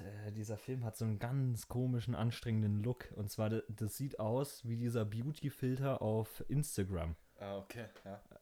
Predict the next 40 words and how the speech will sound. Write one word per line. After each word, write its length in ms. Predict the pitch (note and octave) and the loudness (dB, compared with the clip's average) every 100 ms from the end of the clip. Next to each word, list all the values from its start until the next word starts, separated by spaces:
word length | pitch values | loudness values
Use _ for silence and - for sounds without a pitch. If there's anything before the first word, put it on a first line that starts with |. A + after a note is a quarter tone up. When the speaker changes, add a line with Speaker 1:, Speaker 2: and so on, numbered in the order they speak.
| _ G#2+ A2 G#2+ G#2 | _ 0 4 4 2
Speaker 1:
Äh, 40 | - | 0
das, 400 | D#2 A2+ G#2 - - - - _ _ - | -4 -2 -2 -2 -6 -8 -20 _ _ -2
wahrscheinlich 420 | A2 B2 B2+ A2+ | 2 4 4 4
hatten 200 | B2 C3 | 2 4
sie 160 | A#2 A2+ | 2 4
kein 240 | A#2 A2 | 4 4
Geld 320 | G#2+ A#2 A#2 | 4 2 0
für 100 | - | -2
irgendwelches 1080 | G#2+ A2+ A#2 G#2+ G2 G#2 - G#2+ G#2 A2 - | 0 2 0 0 0 0 0 0 2 2 2
Make-up 480 | G#2 A2 - B2 B2+ | 2 2 2 0 2
und 100 | A2+ | 2
dann 140 | G#2+ | 2
haben 120 | G#2+ G#2+ | 2 2
sie 100 | G#2+ | 0
einfach 260 | G#2 A2 | 0 2
einen 160 | G#2 G#2 | 2 2
Beauty-Filter 600 | A2 A#2 A2 - G2 G2+ | 2 0 -2 0 -2 0
draufgelegt. 680 | F#2 F#2 - G#2 G#2+ C3 - - | 0 -2 0 0 0 -2 -8 -12
Speaker 2:
Ja. 180 | G#2+ A2+ - - - - | -12 -12 -20 -20 -14 -2
Speaker 1:
Äh, 180 | G#2+ G2 | 0 0
so 140 | G#2+ | 0
sieht 180 | G#2+ A#2 | 0 0
das 160 | A#2 | -2
zumindest 400 | - A2 A2 - | 0 0 0 0
aus. 400 | G2+ G2+ B2+ - - - - | 0 2 0 -4 -16 -20 -6
Dann 120 | A2 B2 | 0 0
ist 200 | A#2+ C3+ | 2 2
er 100 | B2 | 4
wieder 220 | A#2+ A2+ | 2 2
ganz 320 | A#2+ B2 - | 0 -2 -4
kacke 280 | - C3+ A#2+ | -4 -2 0
geschnitten. 600 | A2 - C#3 D#3 F#3 F#3 - - - - - - - - - | -2 -2 -2 0 2 0 -2 -20 -20 -20 -20 -20 -20 -12 -2
Und 160 | B2+ | 2
die 100 | A#2+ | 4
Handlung 440 | A2+ C#3+ D3 D3 C#3+ | 4 4 4 2 2
könnte 260 | C3 C3 | 2 2
mich 200 | C3 B2+ | 2 2
nicht 260 | A#2+ G#2+ G#2 | 2 0 2
weniger 360 | C3 E3+ D#3+ C#3+ | 4 6 4 4
interessieren. 800 | D#3 - D#3 D3+ D#3+ E3+ F3 | 0 0 -4 -2 -2 0 -2